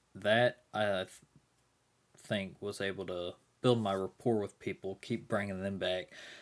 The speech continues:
And during my time there, you could see the transformation these people were making. They were making those lifestyle changes, really getting to where they wanted to be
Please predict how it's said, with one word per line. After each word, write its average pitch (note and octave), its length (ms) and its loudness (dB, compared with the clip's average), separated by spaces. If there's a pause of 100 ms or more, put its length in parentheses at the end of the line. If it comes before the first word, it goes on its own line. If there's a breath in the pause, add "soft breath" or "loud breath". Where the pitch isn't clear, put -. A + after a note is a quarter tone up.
(340 loud breath)
And A2+ 240 -6 (760)
during D3+ 300 4
my G#2 120 4
time C#3 360 4
there, G#2 140 2
you G2+ 160 -2
could G2 200 -4
see D#3+ 460 4
the B2 160 0
transformation G#2 880 -4
these F#2 160 -10
people F2+ 320 -6
were E2+ 120 -10
making. G#2 440 -2
They G2+ 160 -2
were G2+ 260 -4 (500 loud breath)
making B2+ 380 6
those A2 260 2
lifestyle F#2 680 0
changes, F2 500 -10
really B2+ 680 6 (480)
getting A#2+ 360 6
to - 160 -6
where G2+ 360 2
they G#2+ 200 2
wanted G#2+ 440 -2
to - 100 -14
be A2 340 0